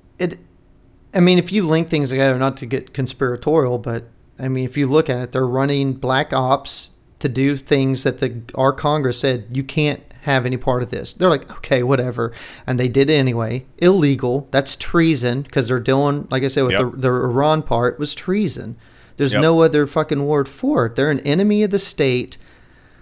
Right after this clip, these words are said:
Speaker 1: You know, you are con-, you're dealing with an enemy of the people of the United States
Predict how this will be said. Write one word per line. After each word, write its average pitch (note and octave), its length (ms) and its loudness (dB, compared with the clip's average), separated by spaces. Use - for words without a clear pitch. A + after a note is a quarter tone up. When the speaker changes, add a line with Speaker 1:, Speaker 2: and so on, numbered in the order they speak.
Speaker 1:
You C3+ 140 0
know, A#2+ 400 -2
you F#3 320 4
are D#3+ 300 2
con-, - 260 -2
you're C#3+ 240 2
dealing G#3 480 4
with E3 220 -2
an C3+ 280 -4
enemy C3+ 640 0
of A#2 200 -2
the B2 80 -2
people D#3 340 0
of C#3 60 6
the C3+ 60 4
United B2+ 260 0
States - 540 -8